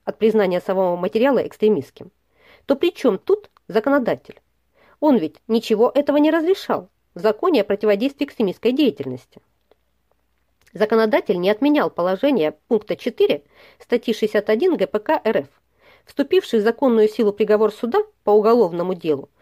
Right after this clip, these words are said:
обязателен для суда, рассматривающего дело о гражданско-правовых последствиях действий лица, в отношении которого вынесен приговор суда, по вопросам, имели ли место эти действия и совершены ли они данным лицом.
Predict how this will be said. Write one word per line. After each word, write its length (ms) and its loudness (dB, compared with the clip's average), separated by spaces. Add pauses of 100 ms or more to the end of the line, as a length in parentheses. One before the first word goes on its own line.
(220)
обязателен 840 -2
для 220 -2
суда, 380 -2
рассматривающего 880 -4
дело 440 -2
о 80 -6
гражданско-правовых 960 -2
последствиях 720 -6 (100)
действий 400 -4
лица, 380 -8 (500)
в 80 -4
отношении 480 0
которого 560 -4 (120)
вынесен 360 -2
приговор 440 -2
суда, 380 -6 (480)
по 80 -4
вопросам, 600 -2 (440)
имели 400 4
ли 100 -4
место 460 -2
эти 200 -4
действия 520 -6
и 60 -8
совершены 480 0
ли 140 0
они 300 0 (180)
данным 360 0
лицом. 440 -8